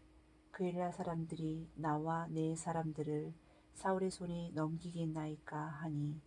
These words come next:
여호와께서 이르시되, "그들이 너를 넘기리라." 하신지라. 다윗과 그의 사람 육백 명 가량이 일어나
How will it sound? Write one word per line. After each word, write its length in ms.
여호와께서 960
이르시되, 720
"그들이 880
너를 540
넘기리라." 800
하신지라. 840
다윗과 640
그의 300
사람 360
육백 380
명 320
가량이 460
일어나 680